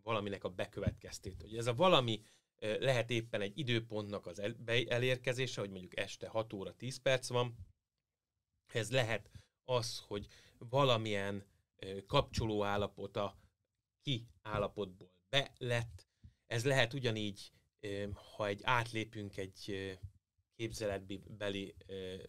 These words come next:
szám-, vonalat a számok között, tehát valami kisebb lesz, vagy nagyobb lesz valaminél, például a páratartalom hatvan százalék fölé emelkedik, illetve,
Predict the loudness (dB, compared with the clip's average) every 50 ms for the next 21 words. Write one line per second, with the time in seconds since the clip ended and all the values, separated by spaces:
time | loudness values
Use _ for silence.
0 | -14 -12 -10 -8 -4 -2 0 0 0 -2 -2 0 0 2 2 2 0 0 -4 -4
1 | -6 -4 -2 -2 -2 -4 -6 -10 -12 _ -4 -2 0 0 -2 -2 -6 -18 _ _
2 | _ _ -8 -8 -6 -4 2 6 6 6 6 6 2 0 -2 0 0 2 2 2
3 | 2 2 2 4 2 0 0 -2 -4 -4 -4 -4 -2 2 2 2 4 4 2 0
4 | 0 0 -4 -4 -4 -8 -10 -10 -12 -6 -2 0 2 2 2 2 0 0 0 0
5 | 0 -2 -6 -16 _ _ _ _ -4 -2 0 2 2 2 2 2 4 4 4 4
6 | 4 0 0 -2 -4 -4 -4 -4 -4 -4 -4 -4 -2 -2 -2 -2 -2 -6 -6 -6
7 | -4 -4 -4 -6 -6 -10 -14 -16 _ -20 _ -4 -2 2 4 6 6 6 6 4
8 | 4 2 0 2 0 -2 0 0 -2 -4 -6 _ _ _ _ _ _ _ _ _
9 | _ _ _ _ _ _ _ _ _ _ _ _ 2 4 6 6 6 6 4 4
10 | 4 4 2 2 -4